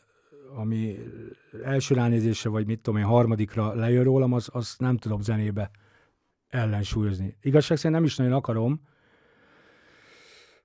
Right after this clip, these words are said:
de egyébként van egy réteg, aki átlát ezen a, ezen a basztán, de,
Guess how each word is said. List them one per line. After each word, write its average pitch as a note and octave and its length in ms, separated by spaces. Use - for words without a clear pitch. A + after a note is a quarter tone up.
de A#2+ 640
egyébként C#3 340
van F3 100
egy D#3+ 120
réteg, C3 260
aki B2 180
átlát A#2+ 480
ezen A2 240
a, G#2+ 200
ezen A2 300
a A2 100
basztán, B2 640
de, A#2 340